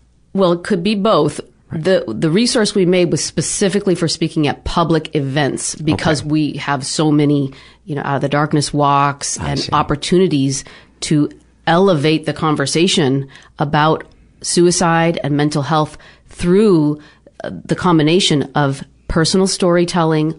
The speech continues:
Speaker 1: along with some, you know, chunky education about
Speaker 2: Right.
Speaker 1: what the science tells us and, and what's actionable, you know, what anyone
Speaker 2: Right.
Speaker 1: can do to play a role in suicide prevention. It is a, there is a hunger like this, like never before. It is really amazing.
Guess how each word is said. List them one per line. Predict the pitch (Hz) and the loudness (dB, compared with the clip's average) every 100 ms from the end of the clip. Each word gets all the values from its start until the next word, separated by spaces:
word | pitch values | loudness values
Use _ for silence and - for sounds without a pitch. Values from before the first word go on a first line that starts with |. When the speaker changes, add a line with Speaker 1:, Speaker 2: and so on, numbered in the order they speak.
| - | -6
Speaker 1:
along | 156 151 156 156 156 | -2 0 2 2 2
with | 147 143 - | 2 0 -6
some, | - - 143 139 - - - | -6 -2 0 -2 -8 -20 -4
you | 165 | 0
know, | 139 | 0
chunky | 135 - 170 - 151 | 0 0 0 0 0
education | 156 147 147 180 147 156 147 | 0 0 0 0 2 0 0
about | 131 143 156 - - | -2 -2 -2 -2 -4
Speaker 2:
Right. | - - | -8 -4
Speaker 1:
what | 156 | -4
the | 156 | -4
science | - 151 139 139 | -2 0 0 -2
tells | - 151 139 | -2 0 0
us | 147 135 143 | -2 -4 -4
and, | 139 135 - - | -2 -2 -6 -4
and | 247 285 285 | 0 0 0
what's | 262 302 - | 0 0 -2
actionable, | - - - 180 131 - | -6 -4 -2 0 -2 -6
you | - 185 | -4 0
know, | |
what | 180 180 190 | 0 2 2
anyone | 202 202 208 | 2 2 2
Speaker 2:
Right. | |
Speaker 1:
can | 220 190 | 0 -2
do | 254 | -2
to | 160 | -2
play | - 160 | -2 -2
a | 151 | 0
role | 170 160 | 0 0
in | 139 | -2
suicide | - 202 156 143 | -2 -4 -4 -6
prevention. | 135 139 135 135 | -4 -4 -2 0
It | 196 | 0
is | 202 165 | 2 2
a, | 160 - - - - - | 0 -4 -14 -20 -18 -4
there | 226 254 | 0 2
is | 175 | 0
a | |
hunger | - 220 240 247 | 0 0 2 2
like | 233 214 214 | 2 0 0
this, | 226 - - | -2 -2 -2
like | 190 180 | -2 0
never | 185 185 | 0 2
before. | 170 165 254 208 143 | 0 -2 -2 0 0
It | 143 | -2
is | 151 | -4
really | 160 175 202 196 202 | -6 -4 -2 0 0
amazing. | 196 202 190 - - | 0 -2 -2 -2 -4